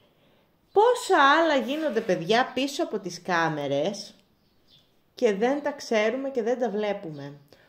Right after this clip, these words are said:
Όταν σήμερα το πρωί έσκασε, ε, η είδηση ότι κάτι σοβαρό έχει συμβεί, κατευθείαν το μυαλό μας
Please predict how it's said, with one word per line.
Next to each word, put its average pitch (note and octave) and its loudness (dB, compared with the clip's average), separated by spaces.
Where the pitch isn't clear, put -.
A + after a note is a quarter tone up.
Όταν F4+ -4
σήμερα G4+ -4
το D#4 -6
πρωί B3 -2
έσκασε, C4+ -8
ε, F3+ -4
η A3+ -2
είδηση A3+ -6
ότι G3 -4
κάτι C4 -2
σοβαρό G#3+ 2
έχει F#3+ -2
συμβεί, D3+ -6
κατευθείαν B3+ -6
το C4+ 4
μυαλό F#3+ 2
μας E3+ -6